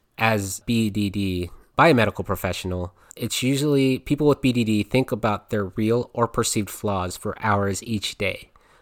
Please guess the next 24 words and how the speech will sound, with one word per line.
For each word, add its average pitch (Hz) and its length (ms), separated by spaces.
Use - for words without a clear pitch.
They 107 120
can't 123 320
control 151 300
their 127 140
negative 104 320
thoughts 90 420
and 107 160
don't 147 180
believe 135 240
people 113 260
who 104 100
tell 143 240
them 95 300
that 90 120
they 85 120
look 92 220
fine. - 400
Their 110 120
thoughts - 340
may 131 120
cause 113 280
severe 110 400
emotional 107 520
distress 87 560